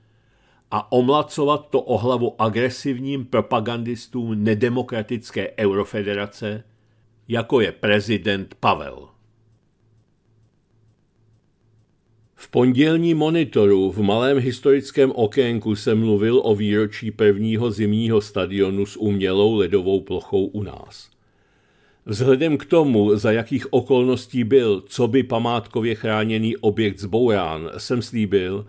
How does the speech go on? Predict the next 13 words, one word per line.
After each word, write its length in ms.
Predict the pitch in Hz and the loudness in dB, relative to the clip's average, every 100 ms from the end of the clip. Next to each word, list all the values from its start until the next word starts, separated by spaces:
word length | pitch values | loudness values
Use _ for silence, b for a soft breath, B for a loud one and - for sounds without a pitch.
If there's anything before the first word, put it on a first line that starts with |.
| b b b | b b b
že 180 | 110 104 | 0 0
se 180 | 135 | 0
k 100 | 123 | -2
tomuto 400 | 120 113 127 123 | -2 -2 0 0
zavržení 680 | 95 107 101 107 117 117 123 | 0 -2 0 -2 -2 -2 -2
hodnému 520 | 104 107 113 127 123 | 0 -2 0 -2 -2
případu 520 | 98 - 104 113 117 104 | -4 -8 -8 -4 -2 -2
vrátím, 720 | 95 85 82 95 90 95 104 b b b | -2 -6 -10 -12 -10 -10 -12 b b b
protože 400 | 110 104 120 123 | -2 0 0 0
co 140 | - | -2
si 160 | 110 131 | -2 -2
budeme 340 | 117 127 135 | 2 2 2
povídat, 680 | - 107 104 95 87 95 - | 2 2 0 -2 -4 -6 -12